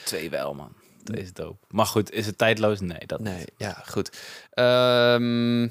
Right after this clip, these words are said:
Speaker 2: ja, drie en dan, eh, eh, wat was jouw eerste Mario game? Laten we daar even, was dit, was het drie of World?
Speaker 1: Mm, ik denk dat mijn eerste Mario game Super Mario
Speaker 2: Land.
Speaker 1: Land was op de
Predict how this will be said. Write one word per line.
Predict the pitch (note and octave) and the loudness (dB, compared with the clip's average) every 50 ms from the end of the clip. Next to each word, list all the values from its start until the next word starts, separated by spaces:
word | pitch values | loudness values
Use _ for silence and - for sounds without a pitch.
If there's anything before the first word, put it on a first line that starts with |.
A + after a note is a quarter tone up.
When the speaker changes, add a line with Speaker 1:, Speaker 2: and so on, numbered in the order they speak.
| - _ _ | -4 _ _
Speaker 2:
ja, | B2+ B2 A#2 A2+ A2+ | 0 2 4 2 2
drie | G#2+ A2+ A#2 B2 C3 C3 B2 | 2 2 2 2 4 4 4
en | A#2+ | 4
dan, | A#2+ A#2+ A#2+ A#2+ A#2+ | 4 4 4 4 4
eh, | A#2+ A#2 A2+ A2+ A2+ A2+ A2+ A2+ A2 A2 A2 A2 G#2 E2 E2+ F#2 F2+ F2+ G2 | 4 4 6 6 6 6 6 6 6 6 6 4 4 4 4 4 4 4 4
eh, | G2+ G#2+ | 4 4
wat | A#2+ D#3+ - | 2 2 4
was | G3+ G#3+ | 2 2
jouw | - A#3+ A#3+ A#3+ | 4 4 4 4
eerste | B3 B3 A3 - G3+ | 4 4 2 2 2
Mario | F#3 D#3+ D3+ C#3 B2 A#2+ | 2 4 4 4 4 4
game? | A2+ A2+ G#2+ G#2 | 4 4 4 4
Laten | G#2+ A2+ C3+ D3 - E3 | 2 0 0 0 0 2
we | F3+ | 2
daar | F3+ F#3+ F#3+ | 4 4 4
even, | E3 - - A#2+ G#2+ G2+ G2+ G2+ G#2 | 2 2 2 4 4 4 4 2 0
was | A2+ A#2 D3+ - | 0 0 0 2
dit, | - A3 - - | 2 0 0 0
was | C3 D#3 D3+ | -2 0 0
het | C#3+ B2+ | 0 0
drie | B2 C3 D3+ F#3 G#3 | 0 2 4 4 4
of | G3+ F#3 - | 2 2 -2
World? | - C3 C#3+ C#3 A2 G2+ F#2+ - - _ _ _ _ _ _ _ _ _ _ _ _ _ _ _ | -4 0 2 4 4 2 2 -2 -12 _ _ _ _ _ _ _ _ _ _ _ _ _ _ _
Speaker 1:
Mm, | - A#2+ A#2+ A#2+ A#2 A#2+ A#2+ A#2+ A#2+ A#2+ A#2+ A#2+ B2 A#2+ A#2+ A#2+ A#2+ A#2+ A#2+ A#2+ A#2 A2+ - - - - - - - - - | -4 -2 0 0 0 2 2 2 2 2 2 0 0 0 0 0 0 0 0 -2 -2 -4 -8 -14 -20 -20 -18 -18 -18 -16 -10
ik | - A2+ A2 - G#2+ F#2+ - _ | -8 -8 -8 -8 -12 -20 -20 _
denk | - A#2 A#2+ B2+ C#3 C3 - - | 0 2 2 2 0 -4 -4 -2
dat | A2 A2 - - | -2 -2 -2 0
mijn | A2+ A2 A2 A2 - | 2 2 2 2 2
eerste | - A#2 A#2+ A#2+ A#2+ - - A#2+ | 0 0 0 0 0 -2 -2 -2
Mario | G#2 G2+ G2+ G2+ G#2 A2+ A#2 A2+ G#2 G2+ G2+ G2 F#2+ | -2 0 0 2 2 2 2 2 0 0 0 0 0
game | G#2 G#2 G2+ G#2 G#2 G#2 G#2 G2+ - - _ _ _ | 2 2 2 2 0 0 -2 -4 -6 -10 _ _ _
Super | - - - - A2+ G#2+ - A2+ A2 | -14 -12 -10 -10 -10 -8 -8 -6 -2
Mario | G#2+ G#2+ G2+ G2+ G2 G2 G2+ A2 | 0 2 2 2 0 2 4 4
Speaker 2:
Land. | A#2 A#2 G2 F#2+ F#2+ F#2+ F#2+ F#2+ F#2+ F#2+ G2 F#2+ F#2+ F#2+ F#2 | 4 4 4 2 -2 -2 -2 -4 -4 -4 -6 -6 -6 -4 -4
Speaker 1:
Land | F#2+ F#2+ G2 G2 G2+ A2 A#2 - | -4 -2 0 0 0 0 -2 -4
was | - G2+ G2 - | -4 -4 -4 -4
op | G#2 - | -8 -10
de | - G2 | -10 -14